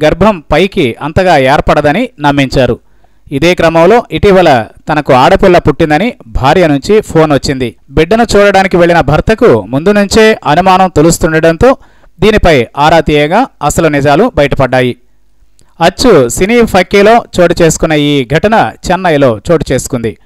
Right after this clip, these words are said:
వివరాల్లోకి వెళితే, కీళ్పాక్కం రిటైర్డ్ కమిషనర్ సోమన్ కుమారుడు ఏగేశ్వరన్కు ఫిబ్రవరి పద్నాలుగు, రెండు వేల పదహారున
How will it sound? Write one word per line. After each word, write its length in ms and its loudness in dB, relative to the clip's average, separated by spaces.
వివరాల్లోకి 500 0
వెళితే, 440 0
కీళ్పాక్కం 640 0
రిటైర్డ్ 360 -2
కమిషనర్ 560 -2
సోమన్ 420 -2
కుమారుడు 480 0
ఏగేశ్వరన్కు 720 -2
ఫిబ్రవరి 520 2
పద్నాలుగు, 720 0
రెండు 180 -2
వేల 180 2
పదహారున 580 0